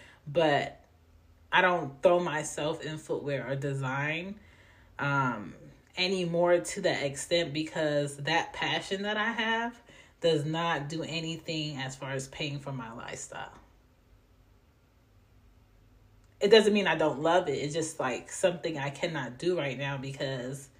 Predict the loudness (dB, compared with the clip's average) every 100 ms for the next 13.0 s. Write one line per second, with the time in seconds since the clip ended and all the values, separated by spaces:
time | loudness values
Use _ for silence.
0 | _ _ _ _ 6 6 4 4 4 4
1 | -6 -6 -8 -14 -20 -20 _ _ _ _
2 | _ _ _ 4 4 4 0 -10 -8 -4
3 | -4 -6 -6 -6 -4 -6 -6 -6 -4 -4
4 | -6 -10 -20 -20 -20 _ -6 -4 -4 -8
5 | -8 -12 -14 -12 -10 -8 -8 -8 -8 -10
6 | -12 -10 -10 -10 -14 -18 -18 -20 -12 -8
7 | -6 -8 -10 -16 -12 -2 0 0 -4 -12
8 | -16 -18 -20 -20 -14 -6 -4 -4 -4 -6
9 | -8 -8 -10 -12 -20 _ _ _ _ _
10 | _ -10 -10 -14 -20 -20 -12 -8 -8 -8
11 | -8 -8 -6 -8 -10 -14 -12 -12 -16 -20
12 | -20 _ _ -20 -18 -14 -12 -10 -10